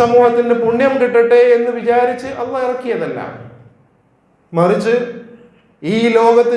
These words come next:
ജീവിച്ചു കൊണ്ടിരിക്കുന്ന ഒരു സമൂഹത്തിന് വഴികാട്ടിയായിട്ട്, മാർഗദർശനമായിട്ട്, നിങ്ങളെങ്ങനെ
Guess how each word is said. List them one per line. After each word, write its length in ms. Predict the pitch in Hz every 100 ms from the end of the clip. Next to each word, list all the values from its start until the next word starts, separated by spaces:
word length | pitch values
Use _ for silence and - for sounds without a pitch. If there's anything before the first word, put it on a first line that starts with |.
| 214
ജീവിച്ചു 360 | 226 240 247 247
കൊണ്ടിരിക്കുന്ന 500 | 233 233 233 233 233 233
ഒരു 80 | 240 233
സമൂഹത്തിന് 540 | 233 240 247 240 233 233
വഴികാട്ടിയായിട്ട്, 880 | 233 247 254 254 233 185 143 - 117 - - - _ _ _ _ _ _
മാർഗദർശനമായിട്ട്, 1400 | 135 160 202 208 226 220 233 233 240 233 175 139 - - - - - _ _ _ _ 147
നിങ്ങളെങ്ങനെ 500 | 214 240 240 240